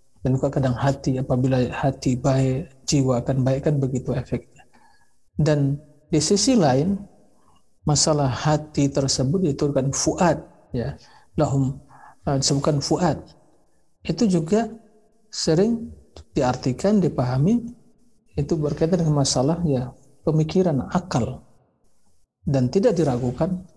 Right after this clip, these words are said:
bahwa, eh, hubungan antara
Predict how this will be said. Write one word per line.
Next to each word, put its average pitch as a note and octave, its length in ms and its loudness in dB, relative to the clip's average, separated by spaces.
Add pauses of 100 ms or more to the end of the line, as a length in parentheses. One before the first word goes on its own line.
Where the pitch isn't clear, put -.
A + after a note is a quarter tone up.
(680)
bahwa, C3+ 680 0 (560)
eh, D3 220 0 (100)
hubungan F3+ 460 4
antara D3+ 420 2